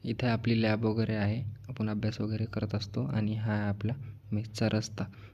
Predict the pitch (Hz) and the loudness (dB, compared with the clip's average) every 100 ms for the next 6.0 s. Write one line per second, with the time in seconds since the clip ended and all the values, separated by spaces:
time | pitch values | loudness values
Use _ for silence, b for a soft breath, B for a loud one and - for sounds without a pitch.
0 | - 110 127 127 127 123 120 117 113 113 | -2 2 6 6 6 6 4 4 2 0
1 | - - 113 113 113 113 113 117 110 113 | -4 0 2 4 6 4 2 2 4 2
2 | 120 104 104 107 101 107 113 - 123 110 | 2 2 4 4 2 2 0 2 4 4
3 | 110 110 104 110 110 110 110 113 107 120 | 4 4 2 2 4 4 4 4 6 4
4 | B B B B B B - 120 117 110 | B B B B B B -4 0 2 2
5 | 110 107 104 98 113 104 98 107 147 - | 2 2 0 2 4 6 6 8 8 4